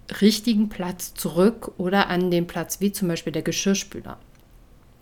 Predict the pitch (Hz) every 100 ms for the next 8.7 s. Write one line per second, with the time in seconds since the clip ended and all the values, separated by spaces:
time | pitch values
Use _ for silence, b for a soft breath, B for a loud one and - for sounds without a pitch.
0 | - - 160 - 170 185 190 - 175 202
1 | 190 185 190 180 180 180 175 170 170 175
2 | 175 - - 170 175 170 B B B -
3 | 214 - 165 165 165 160 - 170 165 160
4 | 165 147 156 160 - 151 - - - -
5 | 156 151 - B B B 190 254 285 226
6 | 208 - 214 190 247 269 233 - 214 202
7 | 180 185 202 - - 190 196 226 208 -
8 | 156 147 185 208 208 -